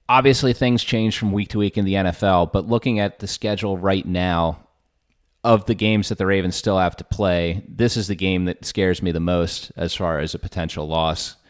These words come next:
San Francisco is up there as well. I know that there's a lot of fans who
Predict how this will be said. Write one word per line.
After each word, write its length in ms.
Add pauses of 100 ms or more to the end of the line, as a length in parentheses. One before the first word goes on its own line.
(320)
San 220
Francisco 500
is 120
up 180
there 140
as 120
well. 300
I 100
know 460 (480)
that 220
there's 260 (140)
a 60
lot 220
of 60
fans 480 (140)
who 380